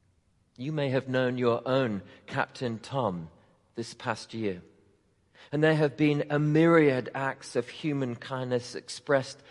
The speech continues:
across this nation and around the world.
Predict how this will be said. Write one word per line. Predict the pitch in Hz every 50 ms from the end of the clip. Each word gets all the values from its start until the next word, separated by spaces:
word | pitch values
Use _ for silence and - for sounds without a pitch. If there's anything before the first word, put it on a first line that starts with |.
| - - -
across | - - - - - 175 160 143 - -
this | - 143 135 - - 143
nation | 139 135 139 127 - - 127 120 117 113 - - - _ _ _ _ _ _
and | 135 127
around | 131 131 135 131 131 131
the | 131 120
world. | 110 120 127 131 120 110 98